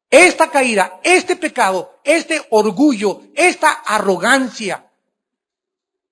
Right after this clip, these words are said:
es la que ha invadido el planeta Tierra.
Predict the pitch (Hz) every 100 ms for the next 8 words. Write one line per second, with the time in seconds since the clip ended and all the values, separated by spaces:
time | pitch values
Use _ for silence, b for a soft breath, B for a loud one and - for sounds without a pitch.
0 | _ _ 294 359 - - 247 262 - 247
1 | 254 339 392 370 320 262 349 392 403 381
2 | - - 302 - 277 233 247 359 302 302
3 | 302 359 339 285